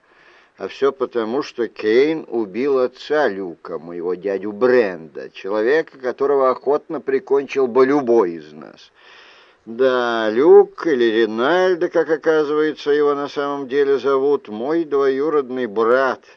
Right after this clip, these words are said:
и у него есть причины объявить нашей семье вендетту. И все-таки желать убить всех нас — это уж слишком.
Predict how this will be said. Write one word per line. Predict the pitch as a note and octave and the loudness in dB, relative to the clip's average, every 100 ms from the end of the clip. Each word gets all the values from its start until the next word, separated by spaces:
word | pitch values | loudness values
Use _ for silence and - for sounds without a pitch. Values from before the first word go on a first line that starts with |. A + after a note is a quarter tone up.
| _ _ _ _ _ _ _ | _ _ _ _ _ _ _
и | G#2+ | -6
у | A2+ | -4
него | A#2 A#2+ D3+ | 0 2 4
есть | D3+ D3+ - | 2 -2 -4
причины | C3+ C#3 B2+ - A#2+ C#3+ C#3+ A#2 - _ _ _ | 0 0 -2 -8 -8 -6 -6 -6 -8 _ _ _
объявить | G2+ G#2 G#2+ A2+ A2+ - | -8 -6 -4 -4 -6 -8
нашей | G2+ G#2 - G#2 | -10 -10 -10 -12
семье | - G#2 G#2 G2+ | -12 -10 -2 -2
вендетту. | G2+ G2+ F#2 F#2 E2 - D2+ _ _ _ _ _ _ - | -2 -4 -6 -6 -6 -16 -20 _ _ _ _ _ _ -14
И | - | -10
все-таки | - F#4 - F3+ | -6 -6 -2 -4
желать | D3+ F3 F3 F3+ F3+ | -2 -4 -2 -2 -2
убить | E3 C#3 G3 F#3+ | -6 -4 -6 -6
всех | - - - G3 G#3+ - | -10 -12 -2 0 0 -6
нас — | D3+ C3 G#2+ - - | -6 -4 -4 -8 -2
это | C#3+ C#3+ E3 | 0 0 -6
уж | D3 - | -10 -12
слишком. | - F2+ E2+ - - _ | -18 -18 -18 -18 -20 _